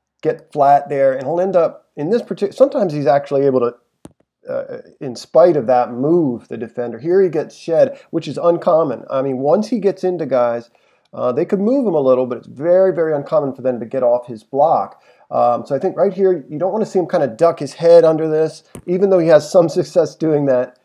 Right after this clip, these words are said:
uh, in general. Uh, it's the reason he gets, um, shed on this particular play. Good example of him in pass protection. You can see him quick out of his stance. That's Derek Brown across from him.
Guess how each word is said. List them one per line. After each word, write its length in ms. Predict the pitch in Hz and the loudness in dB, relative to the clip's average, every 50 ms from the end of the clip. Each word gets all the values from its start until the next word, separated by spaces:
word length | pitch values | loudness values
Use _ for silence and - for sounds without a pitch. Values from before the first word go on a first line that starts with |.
| _ _ - | _ _ -6
uh, 220 | 127 127 123 120 127 | -2 -2 -2 -2 -2
in 160 | 139 131 120 | -6 -8 -6
general. 540 | 117 151 170 170 160 139 113 104 107 - _ _ _ _ _ _ | -2 0 2 2 2 0 -2 -4 -6 -10 _ _ _ _ _ _
Uh, 200 | - 120 117 117 117 | -10 -8 -8 -8 -8
it's 180 | 131 131 - | -10 -10 -8
the 120 | - 139 135 | -6 -4 -2
reason 340 | 151 151 147 147 139 131 | -2 -2 -2 -4 -6 -8
he 120 | 131 143 131 | -8 -8 -2
gets, 420 | 123 131 127 120 - - - - _ _ _ _ _ _ _ - - | 2 2 2 2 0 -6 -18 -20 _ _ _ _ _ _ _ -14 -10
um, 300 | 117 113 113 110 113 - | -6 -6 -6 -6 -8 -12
shed 320 | - - - - 123 123 | -18 -6 -2 0 0 0
on 160 | 117 110 113 113 | 0 -2 -6 -8
this 100 | 113 - | -12 -14
particular 420 | - 113 - 123 - - - - | -16 -16 -14 -16 -16 -14 -18 -18
play. 320 | - - 123 120 117 110 - _ _ _ _ _ _ _ _ _ _ _ _ _ _ _ _ _ _ _ _ _ _ _ _ _ _ _ _ _ _ _ _ _ _ _ _ _ _ _ - - - - _ - | -12 -8 -8 -8 -8 -10 -14 _ _ _ _ _ _ _ _ _ _ _ _ _ _ _ _ _ _ _ _ _ _ _ _ _ _ _ _ _ _ _ _ _ _ _ _ _ _ _ -20 -20 -20 -20 _ -2
Good 120 | 196 202 | 0 0
example 440 | 202 165 147 180 175 175 170 185 175 | 0 2 2 2 2 2 2 -2 -6
of 100 | 147 - | -8 -6
him 120 | 170 160 | -6 -4
in 120 | 156 135 131 | -4 -4 -4
pass 380 | - 151 135 135 139 143 143 | -2 2 4 4 4 4 0
protection. 520 | - - 139 - - 151 143 147 - 151 147 | -4 -10 -6 0 2 2 2 2 -2 -4 -4
You 120 | 170 180 | -4 -4
can 120 | - 156 | -4 -6
see 180 | 147 151 - 175 | -8 -6 -6 -6
him 180 | 151 135 113 110 | -4 -6 -6 -10
quick 400 | - - - 208 202 190 196 180 | -14 -6 -4 -2 -2 -2 0 2
out 180 | 160 151 143 | 2 2 2
of 60 | 139 | 0
his 120 | 127 127 - | -4 -6 -10
stance. 380 | - - 156 147 143 139 135 | -10 -8 -4 -2 -2 -2 0
That's 240 | - 139 139 139 - | 2 2 2 0 -2
Derek 380 | - 170 151 151 151 139 - _ | -4 -4 -2 -2 -2 -4 -6 _
Brown 280 | 147 147 147 147 143 | -4 -2 -2 -2 -2
across 380 | 135 131 - 143 123 120 131 - | -4 -4 -2 0 0 0 0 -2
from 160 | - 156 139 | -6 -12 -10
him. 340 | 131 151 151 147 143 143 143 | -8 -4 -4 -2 -4 -4 -8